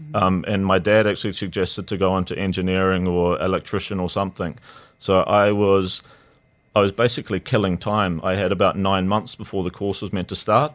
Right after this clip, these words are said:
Speaker 2: and I got a job in a hotel washing dishes, and I just used to watch the chefs in the middle of service, and I just thought it was, like, the coolest thing I'd ever seen. And, uh, nine months later, I was running the kitchen myself.
Speaker 1: Whoa. And that's the interesting
Speaker 2: So
Speaker 1: thing about, about working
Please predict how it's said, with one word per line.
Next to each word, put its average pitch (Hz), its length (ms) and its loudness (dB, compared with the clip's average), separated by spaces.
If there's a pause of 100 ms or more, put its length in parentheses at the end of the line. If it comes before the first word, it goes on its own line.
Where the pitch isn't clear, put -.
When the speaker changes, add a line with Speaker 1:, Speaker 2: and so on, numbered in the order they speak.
Speaker 2:
and 92 260 -2
I 90 220 2
got 95 240 0
a 92 40 -2
job 98 320 2
in 95 100 -2
a 90 40 0
hotel 101 480 0
washing 95 320 -2
dishes, 139 560 -4
and 92 480 -2 (380)
I 104 100 4
just 98 200 -4
used 104 220 -4
to 104 80 -6
watch 98 240 -2
the 101 80 -8
chefs 101 420 -2
in 107 60 -4
the 95 40 -4
middle 90 160 -4
of 90 60 -4
service, 104 560 -2
and 98 80 -4
I 90 80 -2
just 90 180 -8
thought 98 220 -2
it 90 120 -4
was, 87 200 -6
like, 92 300 -2
the 98 100 -6
coolest 98 420 -2
thing 92 160 -4
I'd 90 140 -2
ever 92 180 -4
seen. 113 360 -2 (380)
And, 92 500 -2
uh, 95 320 2
nine 104 280 0
months 104 220 -4
later, 110 300 2
I 98 60 4
was 92 180 -2
running 98 240 0
the 92 80 -4
kitchen - 260 -6
myself. 110 460 -4 (200)
Speaker 1:
Whoa. 214 520 -4
And 233 120 2
that's 285 180 -4
the 285 100 0
interesting 190 300 0
Speaker 2:
So 190 40 0
Speaker 1:
thing 202 180 0
about, 175 400 -2
about 160 320 -2
working 170 540 0